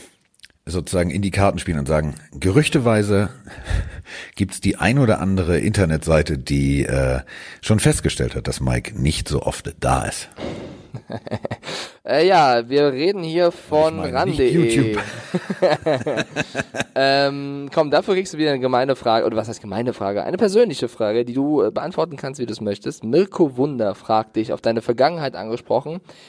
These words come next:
Speaker 2: "Mich interessiert das sehr, Carsten. Welche Aufgabe war denn an sich schwieriger, D S D S zu moderieren oder im Dschungel zu sein? Liebe Grüße, Mirko."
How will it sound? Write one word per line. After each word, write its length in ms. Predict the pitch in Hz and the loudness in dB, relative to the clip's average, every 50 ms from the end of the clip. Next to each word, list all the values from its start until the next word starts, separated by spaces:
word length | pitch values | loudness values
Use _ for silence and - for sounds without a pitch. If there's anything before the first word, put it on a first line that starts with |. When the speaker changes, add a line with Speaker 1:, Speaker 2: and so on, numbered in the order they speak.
| - _ _ _ _ _ | -20 _ _ _ _ _
Speaker 2:
"Mich 180 | - 170 190 | -4 -4 -4
interessiert 420 | - 190 185 180 175 - 185 185 - | 0 2 2 2 2 0 0 2 2
das 140 | 160 156 - | 2 2 4
sehr, 180 | 147 151 147 | 4 4 4
Carsten. 480 | 131 - 113 98 101 104 - - 101 101 | 2 2 0 0 0 0 -4 -8 0 2
Welche 300 | 117 143 170 - - - | 2 2 2 0 -2 0
Aufgabe 440 | - 123 156 - - 143 135 135 127 | 0 0 0 2 2 4 4 6 6
war 100 | 123 127 | 6 4
denn 160 | 131 123 - _ | 2 0 -2 _
an 200 | 139 151 156 147 | -6 -6 -6 -6
sich 260 | 131 127 151 - - | -4 -4 -4 -4 -4
schwieriger, 600 | - - - 151 156 139 117 98 98 95 92 95 | -6 -4 -4 -2 0 0 0 0 0 0 0 -2
D 240 | 95 - - 110 117 | -4 -4 0 2 2
S 220 | 135 135 120 - - | 4 2 2 0 -2
D 100 | - - | -2 0
S 240 | - - 185 - - | 0 0 -2 -4 -6
zu 100 | - 202 | -6 0
moderieren 640 | 185 170 170 180 170 151 160 170 165 165 165 151 | 2 4 6 6 4 2 -2 -6 -6 -8 -10 -4
oder 260 | - - 135 143 143 | 0 2 4 4 4
im 100 | 123 135 | 2 2
Dschungel 320 | 127 123 139 135 127 110 98 | 2 2 2 2 2 0 -2
zu 140 | - - | -4 -8
sein? 300 | 98 87 98 92 95 95 | -6 -2 -2 -2 -2 -2
Liebe 260 | 95 104 123 147 143 123 | -4 -6 -6 -4 -4 -6
Grüße, 380 | - - 120 131 127 - 117 | -4 -4 -4 -4 -2 -4 -4
Mirko." 400 | 104 101 101 98 - - - - | -2 -2 -2 -2 -4 -8 -12 -14